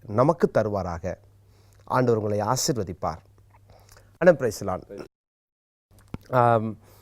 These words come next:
தொடர்ந்து சில மாதங்களாகவே நம்ம, அ, வேதாகமத்தில் முரண்பாடுகள்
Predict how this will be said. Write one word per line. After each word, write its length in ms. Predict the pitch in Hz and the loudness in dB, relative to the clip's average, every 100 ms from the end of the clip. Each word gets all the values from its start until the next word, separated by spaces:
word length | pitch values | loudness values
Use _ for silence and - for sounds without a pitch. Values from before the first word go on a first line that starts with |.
| _ _ - _ - | _ _ -20 _ 6
தொடர்ந்து 340 | 240 285 254 | 8 8 4
சில 480 | - 208 185 127 - - - | 2 6 8 6 0 -12 0
மாதங்களாகவே 680 | 135 151 156 139 123 131 160 | 6 6 6 4 4 4 4
நம்ம, 220 | 139 113 104 98 82 - _ _ - | 4 0 -2 -4 -8 -20 _ _ -2
அ, 100 | 113 | 2
வேதாகமத்தில் 720 | 123 180 190 180 175 147 151 | 6 8 10 8 4 2 2
முரண்பாடுகள் 760 | 131 135 160 151 131 117 113 | 4 6 6 6 4 6 0